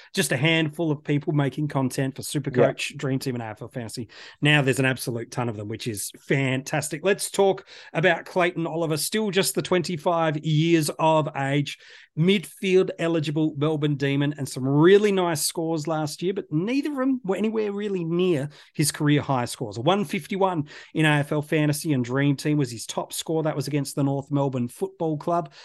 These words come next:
Speaker 1: And in that same game for K F C Supercoach, it was a one seventy-eight. In the year before that, some still decent scores, but you gotta go back to twenty twenty for his career high Supercoach score.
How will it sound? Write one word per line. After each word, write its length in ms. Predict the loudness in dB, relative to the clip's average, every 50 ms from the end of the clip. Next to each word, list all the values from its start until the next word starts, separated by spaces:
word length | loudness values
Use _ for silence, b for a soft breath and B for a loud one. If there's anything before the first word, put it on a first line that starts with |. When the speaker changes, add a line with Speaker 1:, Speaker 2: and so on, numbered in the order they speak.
| B B B
Speaker 1:
And 100 | 2 4
in 140 | 4 4 4
that 180 | 4 2 2
same 360 | -2 -6 -4 -2 -2 -2 0
game 260 | 0 0 0 0 -2 -4
for 120 | -6 -8
K 320 | -8 -6 -4 0 0 0
F 80 | 0 0
C 260 | -2 -2 0 0 -2
Supercoach, 720 | -2 -6 0 0 0 0 0 -4 -4 -4 -4 -4 -6 -8
it 40 | -8
was 120 | -6 -4 -4
a 40 | -2
one 460 | 2 4 4 4 6 4 4 2 0 -4
seventy-eight. 1080 | -10 -10 -6 -6 -4 -2 -2 -2 -4 -2 -4 -6 -6 -8 -12 -14 -14 -16 _ -20 -20 B B B B B B B B -8
In 160 | -6 -6 -4
the 100 | -4 -4
year 460 | -2 -2 0 0 2 0 0 -2 -6 _ _ _ _ _ -6
before 460 | -6 -6 -4 -4 -2 -2 0 0 0
that, 260 | -2 -2 -2 -4 -8 _ _ _ _ _ _ _ _ _ -8
some 220 | -6 -6 -6 -4
still 300 | -4 0 0 2 2 2
decent 420 | 4 4 2 2 2 -2 -6 -6
scores, 300 | -8 -6 -4 -2 -2 -2
but 120 | -4 -6 -4
you 60 | -2
gotta 180 | 0 0 0 0
go 160 | 0 0 0
back 160 | -2 -2 -4
to 100 | -8 -10
twenty 380 | -4 -2 0 2 2 2 0 0
twenty 580 | -2 -4 -2 0 0 0 0 0 -2 -4 -4
for 220 | -4 -4 0 0 0
his 120 | 0 0
career 380 | -4 -2 0 2 4 4 2 2
high 240 | 0 0 0 0
Supercoach 640 | -2 -2 -2 -2 -2 0 0 -4 -2 -2 -2 -2 -2
score. 400 | -6 -8 -4 0 2 2 2 0